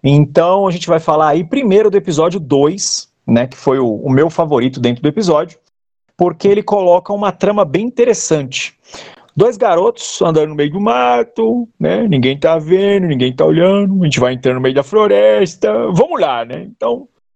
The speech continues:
antes deles fazerem uma brincadeira sadia, <laughs> tô brincando, eles encontram um artefato do Loop,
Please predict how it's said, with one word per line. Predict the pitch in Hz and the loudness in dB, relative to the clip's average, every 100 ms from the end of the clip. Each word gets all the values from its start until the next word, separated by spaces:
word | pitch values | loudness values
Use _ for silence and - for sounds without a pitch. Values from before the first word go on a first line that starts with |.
| _ _ - | _ _ 0
antes | 349 277 202 | 0 0 -4
deles | 151 170 147 - | -2 -2 -2 -2
fazerem | 170 139 131 131 | -2 0 -2 0
uma | 131 120 | 0 0
brincadeira | 131 131 120 123 120 120 127 | -6 -8 -2 -2 0 0 0
sadia, | - 254 190 226 254 262 - - 175 | 0 0 0 2 4 4 2 -4 -14
<laughs> | 160 | -6
tô | 151 | -4
brincando, | 147 120 123 127 160 160 - - - - - - | -4 -4 0 0 -2 -6 -18 -20 -18 -20 -10 0
eles | 214 226 214 | 2 2 -2
encontram | 285 214 196 220 233 | -4 0 2 2 0
um | 226 | 0
artefato | 220 247 233 202 190 185 | 0 0 0 -2 -4 0
do | 240 | 2
Loop, | 233 240 | 2 0